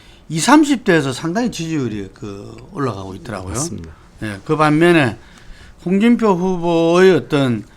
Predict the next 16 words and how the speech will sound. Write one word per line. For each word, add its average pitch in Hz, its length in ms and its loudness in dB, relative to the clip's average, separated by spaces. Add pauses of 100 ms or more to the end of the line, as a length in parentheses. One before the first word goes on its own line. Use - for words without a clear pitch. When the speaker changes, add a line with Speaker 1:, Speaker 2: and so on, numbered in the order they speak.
(500)
Speaker 1:
이 113 600 -2
상승세 135 720 -2 (180)
부분은 135 520 -2
특히 170 480 -2 (180)
보수와 139 500 -4
티케이 139 500 -2 (180)
부분에 123 520 -4 (540)
좀 107 320 -6
도드라지 135 480 2
보인다. 98 480 -10 (120)
육십 120 260 -10
대 120 80 -6
이상하고. 98 600 -12
그래서 135 200 -8
이 156 140 0
부분들이 156 640 0